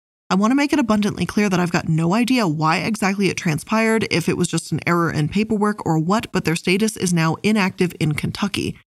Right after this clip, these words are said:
and that would certainly explain why there might be delays. Now, their business seems to be based in Indiana, where they have a storefront. They've only got two reviews from what I can see, but their status is active there as far as I can tell.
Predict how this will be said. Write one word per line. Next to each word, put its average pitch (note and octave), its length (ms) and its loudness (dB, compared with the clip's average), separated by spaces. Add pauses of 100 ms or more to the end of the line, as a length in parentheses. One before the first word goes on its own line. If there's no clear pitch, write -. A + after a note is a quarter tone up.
and F3 240 0
that E3+ 160 2
would F3+ 100 0
certainly C4+ 320 -2
explain F#3 320 0
why D#3+ 140 2
there D#3+ 100 2
might B2+ 180 -2
be D#2 120 -2
delays. C#3 600 -4 (1000)
Now, G#3+ 300 2
their G3 180 2
business A3+ 380 2
seems G#3+ 280 0
to F#3 80 -6
be G3 100 2
based E3 400 0
in B3 80 2
Indiana, B3 540 2
where E3 340 2
they F3 120 2
have F3+ 180 2
a C#3+ 60 -4
storefront. - 600 -4
They've F#3 280 2
only C4 220 2
got C#4 220 0
two C4+ 260 2
reviews F#3 300 2
from C#4 160 0
what C#4+ 140 2
I D4 80 2
can C#4+ 160 0
see, C#4+ 260 2
but G#3 220 0
their G3+ 100 0
status A#3 420 0 (120)
is E4 240 2
active A3+ 400 0
there F3+ 180 2
as - 140 -4
far D3+ 180 0
as - 100 -4
I - 60 -4
can - 180 -6
tell. - 360 -4